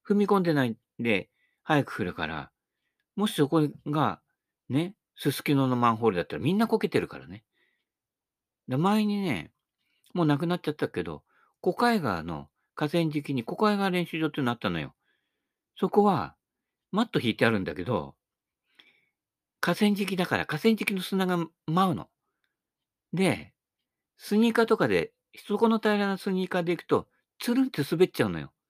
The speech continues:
うん。<laughs> そんで、あの、一緒に行った人がなかなかナイスショット打てないって。俺、慣れてるから。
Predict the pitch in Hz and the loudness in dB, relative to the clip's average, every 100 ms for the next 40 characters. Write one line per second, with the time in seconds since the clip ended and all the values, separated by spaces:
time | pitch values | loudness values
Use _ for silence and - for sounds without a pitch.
0 | _ _ _ _ - 117 92 - 90 - | _ _ _ _ -4 -4 -2 -6 -6 -10
1 | _ _ - - 185 180 151 147 139 - | _ _ -20 -8 -6 -4 -4 -4 -4 -12
2 | - - 165 - 175 170 - 170 - 135 | -20 -6 2 6 6 4 2 0 4 2
3 | 117 131 135 127 127 135 131 - 90 123 | 4 2 2 4 2 2 0 -2 -2 0
4 | 98 80 76 - - - - 165 196 127 | -2 -4 -8 -12 -18 -20 -8 -2 0 0
5 | - 185 220 220 - - 69 73 69 | -4 -2 0 0 -4 -8 -14 -18 -20